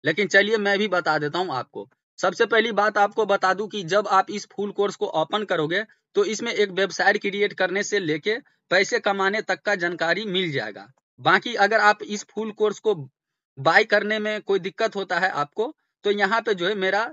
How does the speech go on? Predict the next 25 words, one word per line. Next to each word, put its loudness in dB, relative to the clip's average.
ईमेल -2
कॉन्टैक्ट -2
भी -4
मिल -4
जाएगा, 0
WhatsApp -4
कॉन्टैक्ट -4
भी -6
मिल -6
जाएगा। 0
इस -8
पे -2
क्लिक -10
करके -4
आप 0
जो -6
है -4
हमसे -6
कॉन्टैक्ट -4
कर -2
सकते -6
हो, -4
बता -4
सकते -12
हो -10